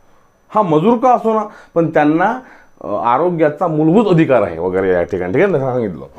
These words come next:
तर पर्यावरणात राहण्याचा अधिकार प्रत्येकाला आहे.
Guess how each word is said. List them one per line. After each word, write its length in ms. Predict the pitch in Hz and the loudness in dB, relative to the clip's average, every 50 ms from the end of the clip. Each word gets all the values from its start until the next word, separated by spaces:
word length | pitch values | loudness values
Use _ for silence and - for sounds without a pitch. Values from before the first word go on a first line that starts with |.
| - - - - - - - - | -20 -20 -20 -20 -20 -20 -4 0
तर 140 | 180 214 226 220 226 - - - - - - - | 0 0 0 0 -4 -8 -20 -20 -20 -20 -10 -4
पर्यावरणात 580 | - 139 151 185 214 226 208 208 196 202 214 208 | -2 0 2 2 2 2 2 0 0 0 0 0
राहण्याचा 480 | 208 175 147 156 165 175 180 175 190 175 | 0 0 0 0 0 -2 0 0 2 2
अधिकार 300 | 160 151 160 170 196 185 | 2 2 0 0 0 0
प्रत्येकाला 480 | 175 185 180 196 254 247 254 247 233 | 0 -2 -2 0 2 4 4 4 4
आहे. 240 | 208 175 147 123 95 | 4 2 0 -2 -2